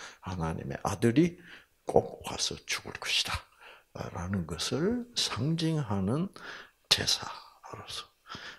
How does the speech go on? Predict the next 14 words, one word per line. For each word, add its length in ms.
그래서, 800
어, 220
어, 80
그래서, 240
어, 580
절대로, 920
어, 240
이 160
제사는 720
완전히 840
두 220
제사는 680
다르다. 480
그래서 920